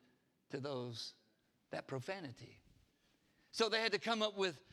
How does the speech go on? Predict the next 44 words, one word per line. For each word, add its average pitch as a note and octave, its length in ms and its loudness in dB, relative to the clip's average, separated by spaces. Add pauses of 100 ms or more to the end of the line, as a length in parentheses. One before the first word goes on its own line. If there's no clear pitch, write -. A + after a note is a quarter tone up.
they F#3+ 100 6
had G3 120 4
to F#3 80 2
retrain C4+ 800 4
the B3 140 2
animals. G3+ 720 0 (840)
Now, F#3+ 320 2 (120)
I'm D4 220 6
telling G#3 300 4
you, F3+ 60 -6 (100)
that's C4 180 4
a G#3 60 2
baptism F3 640 2
of C3+ 100 -4
fire E3+ 320 4
there. A#2+ 280 -4 (280)
<laughs> - 60 -8 (1300)
When G3+ 180 4
you, A3+ 220 6 (100)
when F#3 220 2 (100)
people, B3 240 4
you A#3 80 8
don't C#4 140 8
have C4 100 10
to G#3 100 2
tell C4+ 160 4
people, F3 220 0
"Well, D#3 100 0
you A3 120 0
shouldn't E3+ 260 -2
talk A3 240 2
like A#2 160 0
that." D3+ 240 2 (300)
It's G#3+ 120 4
just A#3+ 220 4
like A3 200 8 (120)
it F#3+ 140 0
changes. C#4 720 2 (920)
The B2 80 -4
fire F3 320 4
burns D#3 360 0
all D3 140 2
that C#3+ 120 0
away. - 400 -6